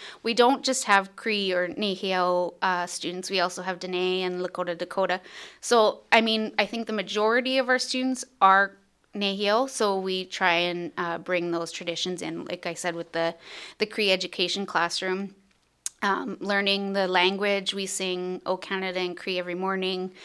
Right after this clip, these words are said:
Um, on Monday mornings, our school smudges together. So we have ceremony every Monday where we smudge with sage, um, to start the week off in a good way. Um,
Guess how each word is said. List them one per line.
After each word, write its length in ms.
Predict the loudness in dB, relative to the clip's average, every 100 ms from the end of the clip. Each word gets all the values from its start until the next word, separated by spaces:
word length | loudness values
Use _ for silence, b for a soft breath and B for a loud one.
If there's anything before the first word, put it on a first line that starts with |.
| B B -4
Um, 480 | 0 0 0 -6 -12 -2
on 180 | -2 2
Monday 300 | 0 2 0
mornings, 640 | 0 0 -2 -4 -4 -6 -4
our 120 | -4
school 420 | -4 -6 -4 -4
smudges 800 | -4 0 2 2 0 -2 -4 -6
together. 480 | -4 -2 0 -2 -6
So 200 | -6 -8
we 360 | -6 -8 -10 -10
have 200 | -6 -6
ceremony 540 | -4 -4 -2 -4 -4
every 220 | -4 -6 0
Monday 420 | 0 4 6 6
where 220 | 4 2
we 100 | 0
smudge 600 | -6 -2 0 0 -4 -12 B B B -8
with 160 | -6
sage, 640 | -2 0 0 -2 -4 -8 -10 -8
um, 460 | -4 -2 -2 -4 -8
to 120 | -8
start 300 | -4 -2 -2
the 80 | -6
week 240 | -8 -2
off 300 | 0 0 -2
in 60 | -6
a 40 |
good 220 | -6 -6
way. 400 | -4 -2 -2 -4 -8 B B B B
Um, 640 | -6 -2 -2 -4 -6 -10